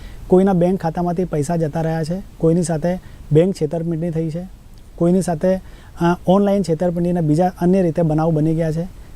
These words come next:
કોઈના ખાતામાંથી, અ, પાસવર્ડ કે અન્ય કોઈ પણ આપણે ચીજ આપ્યા વગર પણ પૈસા જતા રહ્યા છે. આ પ્રકારના જે ફરિયાદો છે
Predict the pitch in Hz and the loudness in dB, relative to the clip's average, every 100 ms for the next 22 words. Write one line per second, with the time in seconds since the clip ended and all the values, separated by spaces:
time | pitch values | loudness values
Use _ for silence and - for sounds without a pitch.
0 | - - 175 190 190 156 180 185 180 196 | -14 0 4 4 2 0 0 0 2 2
1 | 202 - - - - 170 175 - 160 147 | 0 -6 -18 -20 0 2 2 0 0 2
2 | 190 190 202 170 185 190 202 220 214 175 | 2 2 0 0 0 2 2 2 -2 -2
3 | 165 160 185 165 - 170 - 175 170 147 | -6 -4 -4 -6 -8 -12 -4 0 0 0
4 | 180 156 165 160 175 160 - 147 170 151 | 0 0 0 -2 -4 -2 -2 0 0 0
5 | 139 160 160 156 185 185 208 180 202 208 | -2 -4 -2 -4 -2 -2 0 0 2 2
6 | 208 202 208 - - - 143 160 190 208 | 4 2 2 -4 -16 -4 2 4 4 4
7 | 170 | 2